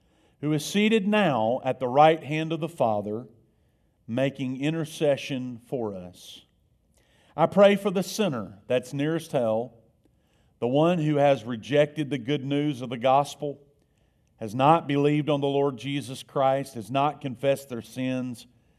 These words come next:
May today be their day of salvation. We thank you for those who were, uh, by their confession, saved last Sunday in Alberta. We praise you for that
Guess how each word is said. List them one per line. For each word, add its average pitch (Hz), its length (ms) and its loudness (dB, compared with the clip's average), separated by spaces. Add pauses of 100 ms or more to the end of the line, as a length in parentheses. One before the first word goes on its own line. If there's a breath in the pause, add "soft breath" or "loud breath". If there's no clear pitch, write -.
(480)
May 147 200 4
today 156 420 6
be 180 180 0
their 175 180 2
day 175 360 4
of 151 160 -4
salvation. 143 800 0 (1120)
We 117 60 -10
thank 143 260 -2
you 135 60 -6
for - 100 -10
those 127 480 0
who 123 320 -4 (640)
were, 120 460 -4 (680)
uh, - 180 -18
by 131 240 4
their 127 180 0
confession, 139 720 0
saved 156 460 2
last 139 420 4
Sunday 131 320 0
in 113 80 -4
Alberta. 127 460 0
We 110 160 -8
praise 139 360 -4
you 120 80 -10
for 110 140 -10
that 117 460 -2